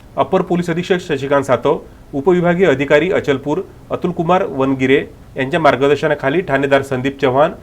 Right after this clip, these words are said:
पोलीस उपनिरीक्षक मनोज कदम, सुधीर, मनीष, उमेश, पोलीस कॉन्स्टेबल जितेश, पोलीस कॉन्स्टेबल घनश्याम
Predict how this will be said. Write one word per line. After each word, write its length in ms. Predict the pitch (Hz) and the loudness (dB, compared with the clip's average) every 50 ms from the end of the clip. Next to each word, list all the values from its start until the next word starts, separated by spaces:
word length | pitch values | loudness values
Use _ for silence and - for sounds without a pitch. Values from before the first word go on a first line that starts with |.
| - - - - | -20 -20 -14 -6
पोलीस 240 | - 147 175 180 180 | -4 -4 -2 -2 -4
उपनिरीक्षक 600 | 170 165 180 170 170 165 180 175 - 190 190 190 | -4 -2 -2 -2 0 -2 -2 -4 -4 -4 -4 -4
मनोज 300 | 165 143 135 139 139 - - | -4 -2 -2 -2 -2 -2 -2
कदम, 300 | 131 120 131 143 170 185 - - - - - - - - - - | -2 0 0 0 -2 -4 -10 -16 -20 -20 -20 -20 -20 -20 -10 -8
सुधीर, 340 | 156 139 139 143 156 190 214 - - - - 139 | -6 -2 -2 -2 -2 -2 -4 -8 -16 -18 -6 -2
मनीष, 400 | 139 135 147 147 151 185 175 - - - - - | -2 0 0 0 -2 -4 -4 -10 -14 -20 -12 -10
उमेश, 380 | 143 147 165 147 143 165 - - - - - | -6 0 2 2 2 2 -2 -6 -12 -6 -4
पोलीस 180 | 151 170 175 | -4 -4 -2
कॉन्स्टेबल 440 | - 175 170 151 - 170 156 175 170 | -2 -2 -2 -2 -2 -2 -2 -2 -2
जितेश, 420 | 135 135 135 - 139 143 175 180 - - - - - - | 0 -2 0 2 2 0 0 -2 -8 -16 -20 -20 -8 -6
पोलीस 180 | 151 175 170 | -6 -6 -4
कॉन्स्टेबल 400 | - 180 165 156 - 180 180 180 | -2 -2 -2 -2 0 0 -2 -2
घनश्याम 480 | 175 127 127 127 113 - 185 143 113 | 0 0 -2 -2 0 2 2 2 2